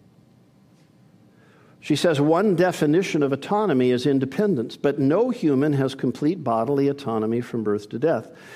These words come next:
The natural state of human beings is to be deeply and irrevocably interdependent on one another.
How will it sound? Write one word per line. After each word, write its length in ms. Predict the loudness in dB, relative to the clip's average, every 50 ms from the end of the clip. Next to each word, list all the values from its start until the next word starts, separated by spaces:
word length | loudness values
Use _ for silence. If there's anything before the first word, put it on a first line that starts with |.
| -20 -20 -4 -2
The 100 | 0 2
natural 500 | 4 2 2 2 0 -2 -2 -2 -2 -2
state 360 | -4 -2 0 2 2 2 2
of 100 | 0 -2
human 380 | -2 0 0 2 2 2 2 2
beings 480 | 2 2 2 2 2 2 0 0 0
is 160 | -2 -4 -2
to 100 | -4 -2
be 140 | 0 0 -2
deeply 580 | -2 -2 0 0 0 0 -2 -2 -2 0 0 2
and 160 | 2 0 -2 0 0
irrevocably 920 | 0 2 2 2 2 2 2 0 0 0 0 -2 -2 0 0 0 2 0
interdependent 720 | 0 -2 -2 -4 -4 -4 -4 -4 -2 0 0 0 0 0 -2
on 160 | -2 -2 -2
one 140 | 0 0 0
another. 320 | 0 -2 -2 -4 -6 -8